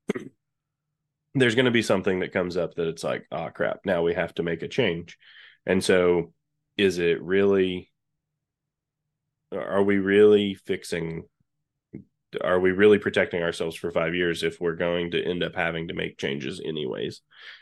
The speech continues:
Um, so I don't know. I think that, uh,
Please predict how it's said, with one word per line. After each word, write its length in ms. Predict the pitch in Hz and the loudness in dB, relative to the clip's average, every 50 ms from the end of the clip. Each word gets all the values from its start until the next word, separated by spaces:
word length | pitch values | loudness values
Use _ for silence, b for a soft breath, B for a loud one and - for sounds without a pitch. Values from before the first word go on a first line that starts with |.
| B B B _ - - | B B B _ -6 -2
Um, 440 | 90 85 85 82 82 85 82 - _ _ _ _ _ _ _ _ _ - B B B B B B B B B B B _ _ _ _ - | 0 0 0 0 0 -2 -2 -4 _ _ _ _ _ _ _ _ _ -20 B B B B B B B B B B B _ _ _ _ -2
so 180 | - - 139 | 2 4 4
I 40 | 139 | 6
don't 100 | 151 165 | 6 6
know. 200 | 160 117 87 - - - - | 6 4 2 0 -6 -6 -2
I 120 | 104 98 98 | 0 2 2
think 320 | - 107 101 95 - - | 2 2 0 0 -2 0
that, 260 | - 101 98 95 87 | 2 2 2 2 2
uh, 340 | 92 92 90 90 92 90 - | 2 2 2 2 0 -2 -2